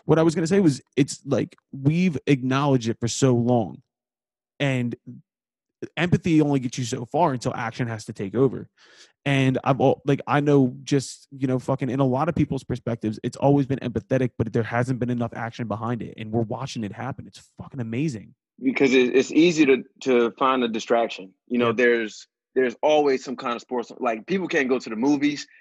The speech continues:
Speaker 2: Like, so at this point, there's not much to, to look forward to. But only thing we really have to look forward to right now is the news and the people. So, like, I'm,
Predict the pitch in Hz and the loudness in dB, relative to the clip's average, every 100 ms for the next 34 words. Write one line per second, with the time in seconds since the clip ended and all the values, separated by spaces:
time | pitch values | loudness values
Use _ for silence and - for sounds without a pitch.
0 | _ - 135 107 - 135 110 147 139 196 | _ 0 0 0 -2 -2 0 0 2 -2
1 | 196 160 127 143 123 135 160 147 143 131 | 0 -6 0 0 0 0 -2 -2 -6 -6
2 | - 131 120 104 - 135 117 123 - - | -6 -6 -6 -8 -14 -8 -4 -4 -6 -4
3 | 123 123 139 131 165 175 202 _ _ - | 0 2 0 -2 -2 -2 -4 _ _ -4
4 | 143 147 165 165 143 143 147 139 135 127 | 0 2 2 2 2 2 4 4 4 2
5 | 120 147 139 135 123 120 123 135 127 - | 0 2 0 0 0 0 0 -2 -2 -2
6 | 123 120 113 113 135 131 - 120 120 110 | -2 -2 -4 0 2 0 -2 -4 -2 -2
7 | 143 147 107 - _ _ _ _ - 127 | -2 -2 -2 -12 _ _ _ _ -2 2
8 | 123 117 - 113 98 123 156 165 143 | 2 0 -2 -4 -2 -2 0 0 -2